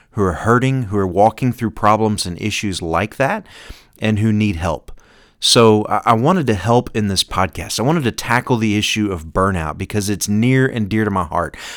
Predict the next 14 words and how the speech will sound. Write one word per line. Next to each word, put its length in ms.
I 80
love 300
pastors. 480
I 60
love 260
leaders. 540
I 40
love 260
people 420
who 240
are 260
in 200
leadership 680
and 340